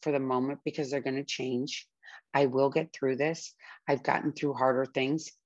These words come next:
Getting sober in the very beginning was probably one of the hardest things I've ever done, because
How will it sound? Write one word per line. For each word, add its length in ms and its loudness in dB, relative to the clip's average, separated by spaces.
Getting 280 0
sober 360 0
in 80 -2
the 60 -2
very 280 -2
beginning 420 -6
was 140 -4
probably 340 -2
one 160 -4
of 60 -4
the 40 -4
hardest 360 -4
things 180 -4
I've 80 -4
ever 220 -2
done, 260 -2
because 340 -8